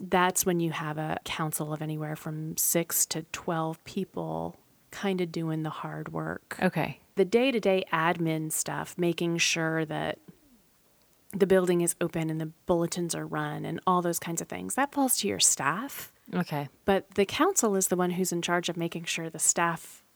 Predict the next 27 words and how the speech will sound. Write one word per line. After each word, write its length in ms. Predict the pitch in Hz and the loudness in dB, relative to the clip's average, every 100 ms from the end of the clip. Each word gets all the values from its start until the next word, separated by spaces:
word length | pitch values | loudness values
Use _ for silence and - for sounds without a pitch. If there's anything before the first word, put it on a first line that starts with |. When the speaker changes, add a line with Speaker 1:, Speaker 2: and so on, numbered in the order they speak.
| - | -4
Speaker 1:
are 100 | 180 | -2
supervised. 800 | 180 294 180 - - - - - - | 0 0 -2 -4 -6 -6 -6 -6 -2
Speaker 2:
Okay. 460 | 175 170 135 143 - | 0 2 0 -2 -2
And 160 | 208 | 0
the 60 | 208 | 2
staff 260 | - 277 269 | 2 2 2
does 180 | 226 | 0
not 280 | 226 226 220 | 2 0 -2
have 220 | 156 135 - | -2 -4 -4
to 100 | 127 | -4
be 340 | - - - _ _ - | -4 -4 -10 _ _ -2
a 100 | 170 | 2
member 300 | 151 139 127 | 2 2 -2
of 100 | 127 | -4
the 100 | 147 | -6
church. 440 | - - - - - _ _ | -6 -8 -6 -10 -10 _ _
Speaker 1:
It's 320 | 240 320 - - - | 2 2 2 -4 0
honestly 420 | 196 220 202 - | 2 4 2 0
preferred 380 | 170 175 175 170 | -4 -4 -4 -4
that 120 | 165 175 | -4 -4
they 140 | 180 | -2
not 560 | 175 147 147 156 - - | 0 0 -2 -4 -6 -10
be 120 | 151 | -8
members 380 | 147 143 143 147 | -8 -8 -6 -4
of 80 | |
the 80 | |
Speaker 2:
Oh, 20 | - | -2